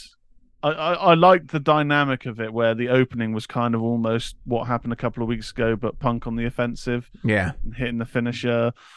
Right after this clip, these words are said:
Speaker 1: Real, really good, like, um, false finishes and stuff. Yeah, I generally thought this was a good match. That, the blood was the only bit that I was a little bit like, not the bleeding, because we knew that was gonna happen at some point.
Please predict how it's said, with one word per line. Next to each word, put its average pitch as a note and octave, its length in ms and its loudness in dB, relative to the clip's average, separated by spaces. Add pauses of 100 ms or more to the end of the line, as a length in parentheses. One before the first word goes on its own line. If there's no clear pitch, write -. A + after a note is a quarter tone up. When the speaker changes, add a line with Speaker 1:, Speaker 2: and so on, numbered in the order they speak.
(560)
Speaker 1:
Real, F#3+ 440 4
really C4 300 -2
good, F#3+ 220 0
like, D3 360 0
um, C#3+ 340 2
false C#3+ 260 0
finishes C#3+ 580 0
and C#3 100 -2
stuff. C#3 540 2 (200)
Yeah, C#4+ 280 0 (180)
I F#3+ 100 -2
generally C4 280 -2
thought G#3+ 160 4
this F3+ 100 -2
was F3+ 120 -4
a D#3+ 40 -2
good F3 180 2
match. C#3+ 280 2
That, C#3+ 300 0
the B2+ 100 0
blood B2+ 240 2
was A#2+ 100 -4
the A#2 140 0
only A#2 140 -2
bit A#2 220 -4
that A2 140 -4
I A2+ 60 -2
was A2 160 -6
a A2+ 40 -14
little A2 180 -10
bit G#2+ 180 -10
like, G#2+ 320 -10 (180)
not C4+ 220 4
the E3+ 60 4
bleeding, D3 560 4
because B2+ 260 -10
we B2+ 80 -2
knew B2 280 0
that A2 140 -2
was - 120 -14
gonna G#2 180 -10
happen G#2 300 -6
at - 80 -6
some G2+ 260 -6
point. G#2 320 -4